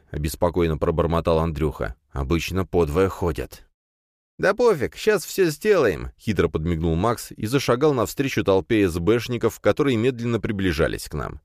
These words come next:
«Эй, друзья, да мы абитуриенты, вот опоздали в общагу и, прикиньте, заблудились». Один из толпы, не говоря ни слова, поднял арбалет.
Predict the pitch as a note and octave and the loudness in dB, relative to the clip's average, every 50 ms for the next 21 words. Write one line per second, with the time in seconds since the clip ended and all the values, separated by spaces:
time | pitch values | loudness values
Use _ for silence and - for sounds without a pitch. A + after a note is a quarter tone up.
0 | _ - - G3+ G#3+ G3+ E3+ G3 G3 F#3 F3+ G3+ G3+ F3 C3 C3 D3+ F3 F#3+ G3 | _ 2 6 6 6 6 6 4 2 2 4 4 4 6 6 4 4 4 4 2
1 | F3+ G3 F#3 G#3+ G3+ G#3 G#3 G3+ F3+ C3+ - - D#2+ C2+ F2 D3 G3+ G#3 G3 G3+ | 2 2 2 0 0 2 2 2 2 2 2 0 0 0 2 2 0 2 2 2
2 | G3 F3 D#3 D#3+ G#3+ G3+ F#3 E3+ D#3+ D3 C3 - - F#3+ F#3 D#3+ D3+ D#3 D3+ - | 2 2 4 4 4 4 4 4 4 2 2 2 2 4 4 4 4 4 4 4
3 | - D#3+ D3 - G3 G3+ G3 E3 F#3+ E3 C3+ C3+ F3+ G#3+ G3+ A3+ A#3 A#3+ F#3+ D#3+ | 2 0 -2 -2 -2 -2 -2 0 0 0 2 4 2 2 2 2 -2 -2 0 0
4 | E3 E3+ E3+ E3 E3+ D#3+ - - - _ _ _ _ _ _ _ _ _ _ _ | 0 2 2 2 0 0 -2 -4 -16 _ _ _ _ _ _ _ _ _ _ _
5 | _ - - E2+ G2+ D3+ D#3 C3 - - - A2 G2+ G2+ - - C#3+ A2+ F2+ D2+ | _ -4 -2 0 0 0 0 0 -2 0 2 2 2 2 2 0 -2 0 0 2
6 | E2 E2+ F2+ F2+ F2+ E2 D#2+ D2+ - A2+ A#2+ A#2 G2+ E2+ D2+ - _ - A2 F#2+ | 2 4 4 4 4 2 -2 -4 -2 0 0 2 4 2 2 0 _ 2 2 2
7 | E2 F2 E2+ D2+ D#2+ E2+ E2 E2 E2+ D#2+ C#2 C2 A1 - - - | 2 2 0 2 2 2 2 2 2 2 2 -2 -4 -6 -10 -16